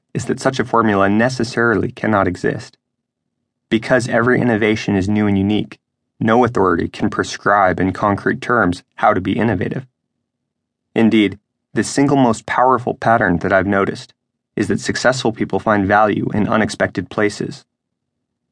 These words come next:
And they do this by thinking about business from first principles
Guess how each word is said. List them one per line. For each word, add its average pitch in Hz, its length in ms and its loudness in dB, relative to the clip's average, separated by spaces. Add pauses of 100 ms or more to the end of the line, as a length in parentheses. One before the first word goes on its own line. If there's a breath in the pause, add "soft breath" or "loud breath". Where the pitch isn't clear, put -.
(460)
And 113 160 2
they 104 100 4
do 139 220 0
this 98 280 0
by 92 200 0
thinking 131 400 0
about 92 260 2
business - 380 -2
from 101 240 -2
first 117 400 -2
principles 110 640 -4